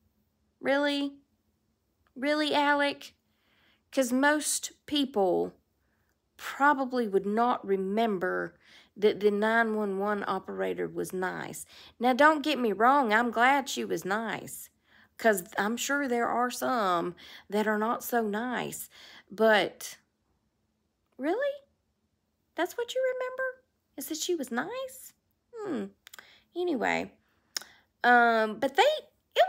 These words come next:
wa-, it was very interesting. It was a very interesting video when they talked about, uh, the things that he said and how he,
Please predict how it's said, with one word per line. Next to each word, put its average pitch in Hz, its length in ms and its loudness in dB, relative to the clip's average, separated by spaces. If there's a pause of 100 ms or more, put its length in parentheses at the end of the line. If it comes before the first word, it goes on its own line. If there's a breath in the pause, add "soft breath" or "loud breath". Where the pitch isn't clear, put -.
wa-, - 140 4
it 427 80 6
was 494 160 2
very 254 360 4
interesting. 175 520 0
It 240 80 0
was 247 180 -2
a 247 40 2
very 269 300 2
interesting 202 680 -2
video 180 500 2
when 180 140 -2
they 175 140 0
talked 196 360 -4
about, 180 560 0 (640 soft breath)
uh, 175 440 2 (480)
the 190 220 2
things 240 440 4
that - 140 0
he 214 140 -4
said 196 520 2
and 175 160 -2
how 208 320 0
he, 190 520 -6